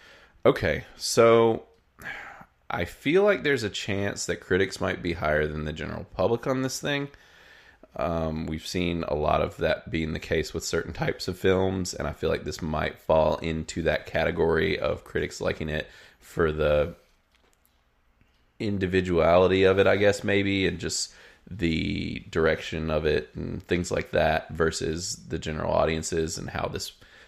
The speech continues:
movie played out. So that's kinda where my brain is, at least with it. So my critic's gonna be, score's gonna be lower, uh, or, I mean, higher. I think that the critics are maybe gonna be, I could see it getting a solid tomato, but on the low end of solid tomatoes.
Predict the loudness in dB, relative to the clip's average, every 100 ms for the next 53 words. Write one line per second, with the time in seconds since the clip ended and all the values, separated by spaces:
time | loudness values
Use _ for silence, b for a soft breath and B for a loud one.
0 | b 0 0 0 2 2 4 2 0 2
1 | 4 4 2 0 2 2 2 -2 -2 0
2 | 2 0 -4 -4 -6 -6 -6 -6 -6 -4
3 | -4 -2 -2 -2 -2 -4 -2 -2 -4 -8
4 | -6 -2 0 -2 -4 -4 -2 -2 -2 -4
5 | -8 b b b b _ _ -4 2 6
6 | 6 6 0 -2 0 2 0 -2 0 -2
7 | 0 -4 -2 -4 -6 -4 0 0 0 -4
8 | -8 -8 -8 -2 0 0 0 -2 -2 -2
9 | -2 0 0 -4 b b b -10 -6 -4
10 | -2 -2 -2 -2 -2 -2 -2 2 2 0
11 | -4 0 2 4 2 0 -4 -4 _ -6
12 | -4 -2 0 0 0 -2 0 0 0 -2
13 | 0 0 0 -4